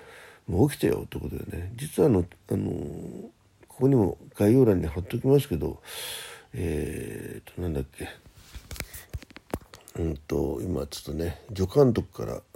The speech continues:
えー、知り合いの助監督からですね、ちょっと依頼されてまして、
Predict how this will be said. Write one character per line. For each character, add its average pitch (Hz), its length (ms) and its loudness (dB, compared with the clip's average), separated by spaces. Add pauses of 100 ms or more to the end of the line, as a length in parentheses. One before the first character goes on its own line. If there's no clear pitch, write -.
(160)
え 80 240 -8
ー、 - 40 -12
知 - 100 -6
り 101 120 4
合 - 20 6
い 101 40 6
の 98 120 4
助 90 180 0
監 113 200 4
督 - 260 -8
か 50 40 -6
ら - 80 -10
で - 60 -16
す - 80 -10
ね、 78 180 -4
ち - 100 -14
ょ - 40 -18
っ - 40 -20
と 85 60 -6
依 82 80 -2
頼 82 220 0
さ 87 140 -2
れ 82 80 -2
て 85 100 -8
ま 82 160 0
し - 80 -8
て、 - 240 -12